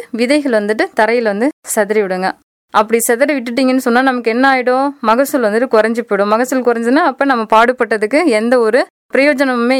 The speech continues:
இல்ல. அதனால நம்ம வந்து என்ன பண்ணணும் அப்படின்னு சொன்னா, அந்த காலத்தோட வந்துட்டு நம்ம வந்து பயிரை வந்துட்டு அறுவடை செஞ்சிடணும்.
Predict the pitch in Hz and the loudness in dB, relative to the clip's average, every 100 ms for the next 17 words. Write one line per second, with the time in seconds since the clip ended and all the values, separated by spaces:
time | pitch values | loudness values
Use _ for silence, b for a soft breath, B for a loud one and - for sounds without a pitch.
0 | 220 208 202 - 214 233 226 262 262 220 | 0 0 0 0 -2 0 -2 0 -2 -2
1 | 208 240 226 233 220 214 202 202 214 196 | -2 -2 -2 -4 -4 -4 -4 -4 -4 0
2 | 233 339 _ _ 220 254 262 233 247 254 | 0 -2 _ _ -2 0 4 4 4 2
3 | 247 226 240 226 226 392 196 208 214 240 | 0 0 -2 -2 -4 -2 -2 -2 -2 0
4 | 208 233 220 202 214 320 214 220 220 - | 2 2 0 -2 0 0 2 2 0 -2
5 | 190 185 180 180 | -4 -2 -2 -2